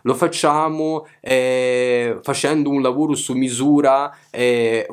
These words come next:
con una raccolta a mano delle materie prime", no? Ora sono le prime cose che mi sono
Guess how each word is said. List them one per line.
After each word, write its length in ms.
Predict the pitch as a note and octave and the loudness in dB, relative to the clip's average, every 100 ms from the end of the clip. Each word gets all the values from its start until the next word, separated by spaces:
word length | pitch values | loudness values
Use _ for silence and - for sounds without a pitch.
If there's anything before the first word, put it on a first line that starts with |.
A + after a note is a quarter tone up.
| - | -4
con 400 | C#3 D3+ D3+ C#3+ | 2 4 4 2
una 280 | C3+ C3 | 0 0
raccolta 560 | C3+ B2 - C#3 C#3 B2 | -2 -2 -2 -2 -2 -2
a 20 | |
mano 680 | C3+ C#3 C3+ C#3+ C#3 C3+ C3 | 0 0 0 0 0 0 -2
delle 240 | B2 B2 B2+ | -4 -2 -2
materie 420 | B2+ C3+ C3+ C3+ | -2 -2 -4 -6
prime", 320 | - C#3+ F#2+ | -2 -2 0
no? 320 | G#2 C3+ B2+ - | -2 0 -2 -4
Ora 180 | A#2 A2 | -4 -2
sono 240 | - A2 | -2 -2
le 180 | A2 G#2+ | -2 -4
prime 260 | C3 B2+ | -4 -4
cose 220 | A#2+ A#2 A2+ | 0 -2 -2
che 140 | A2+ | -4
mi 80 | G#2+ | -4
sono 380 | - A2 A2 | -2 -2 -2